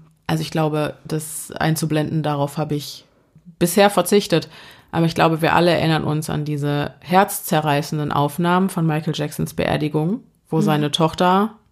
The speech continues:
Speaker 2: Mhm.
Speaker 1: noch eine Rede hält oder spricht. Das,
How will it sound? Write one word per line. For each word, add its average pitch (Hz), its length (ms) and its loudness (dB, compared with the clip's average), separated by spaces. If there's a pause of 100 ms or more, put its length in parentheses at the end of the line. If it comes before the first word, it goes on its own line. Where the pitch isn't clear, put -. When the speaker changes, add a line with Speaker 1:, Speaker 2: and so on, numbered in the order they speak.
(120)
Speaker 2:
Mhm. 196 240 0 (140)
Speaker 1:
noch 175 420 -4 (960)
eine 165 120 0
Rede 175 220 8
hält 180 280 6
oder 156 320 2 (140)
spricht. - 600 2 (760)
Das, - 1200 -10